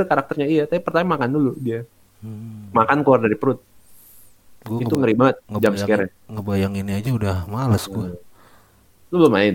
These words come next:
Speaker 1: Coba aja.
Speaker 2: Waduh, nantilah. Kalau, ah, lagi ngumpul-ngumpul lah sama temen-temen.
Speaker 1: <laughs> Itu udah sampai kedua loh Dread Out tuh.
Speaker 2: Kalau si Outlast termasuk game horror nggak sih?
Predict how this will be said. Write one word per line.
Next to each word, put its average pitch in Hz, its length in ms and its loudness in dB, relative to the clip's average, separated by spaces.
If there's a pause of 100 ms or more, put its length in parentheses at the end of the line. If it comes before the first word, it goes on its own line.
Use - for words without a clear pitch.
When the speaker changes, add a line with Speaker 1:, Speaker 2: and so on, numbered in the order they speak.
Speaker 1:
Coba 143 280 2
aja. 185 260 -2
Speaker 2:
Waduh, 98 260 0 (280)
nantilah. 92 420 -4 (280)
Kalau, 98 240 2
ah, 90 320 4 (300)
lagi 101 180 0
ngumpul-ngumpul 104 500 -4
lah 107 160 0
sama 98 220 -8
temen-temen. 95 400 -12 (320)
Speaker 1:
<laughs> - 480 0
Itu 143 120 2
udah 180 120 6
sampai 147 180 6 (380)
kedua 135 340 4
loh 104 120 0
Dread 98 200 -2
Out 87 200 -6
tuh. 120 180 -14
Speaker 2:
Kalau 120 260 0
si 135 380 -2 (320)
Outlast 147 420 0
termasuk 143 500 -4
game 123 220 -4
horror 139 220 -4
nggak 107 160 -6
sih? - 60 -20